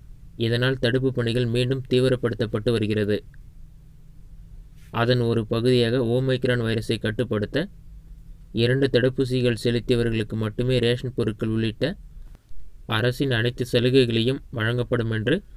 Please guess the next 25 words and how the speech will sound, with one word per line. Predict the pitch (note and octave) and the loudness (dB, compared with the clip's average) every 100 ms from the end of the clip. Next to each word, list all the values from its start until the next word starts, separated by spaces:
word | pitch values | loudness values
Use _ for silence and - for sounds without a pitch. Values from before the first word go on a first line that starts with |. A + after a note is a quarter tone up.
| - - - - - - | -20 -20 -18 -18 -18 -6
தமிழக | A#2+ A#2 C#3 D3 C3 | 0 2 4 4 4
அரசு | A#2+ - B2 | 2 2 2
அறிவிக்க | A#2 B2+ C3 C3+ | 4 2 4 2
வேண்டும் | A#2+ A#2 A2 | 4 0 0
என | G#2+ C3 - | 0 -2 -2
வணிகர் | A#2 B2 C3+ B2+ | -2 0 0 0
சங்க | C3 A#2+ A2+ | 0 0 0
பேராண்மையின் | A#2+ A#2 A#2+ A#2+ A2+ A2+ E3 - - - - - - - - | 0 2 0 0 -2 -2 -4 -10 -20 -20 -20 -18 -16 -16 -8
பொதுக்குழு | - A#2+ C#3+ C#3 C#3 B2+ | 0 2 2 4 4 4
தலைவர் | A#2 A2 B2 - | 2 2 0 0
வலியுறுத்தியுள்ளார். | B2 A#2 B2 A#2 G#2+ A2 G#2+ G#2 - - - - - - - - - - | -2 2 2 2 0 -2 0 -2 -4 -16 -16 -16 -14 -16 -14 -14 -12 -8
பொங்கல் | - A#2+ B2+ C#3+ B2+ - | 0 0 2 0 -2 0
பரிசு | B2+ B2+ C3+ | 2 2 2
தொகுப்பு | B2+ A#2+ A#2 B2+ | 2 0 0 0
வழங்கப்பட | A2+ A#2 A#2+ B2 A#2+ | 2 2 0 0 0
உள்ள | A#2 A2 | 2 0
நிலையில் | G#2+ G#2+ A2+ C#3 - | 0 0 0 -2 0
இத்தகைய | B2 A#2+ B2+ A#2+ A#2 A2 | -2 2 2 2 0 0
கோரிக்கைகள் | B2+ B2+ C3 B2 A#2+ | 2 2 2 0 0
எழுந்து | A#2 A#2+ A#2+ | 0 2 0
வருவதால் | A#2 G#2+ A2 - - - - - - - - - - - - | 0 0 -2 -4 -8 -18 -20 -20 -6 -6 -6 -12 -16 -16 4
குடும்ப | C3 C3+ C3+ | 6 6 6
அட்டை | B2+ B2+ A#2+ | 4 4 4
வைத்திருப்பவர்கள் | A#2 A2 A#2 A2 A2+ A2 C3+ - | 2 2 0 2 2 4 2 2
பெரும் | A#2+ C3 | 2 2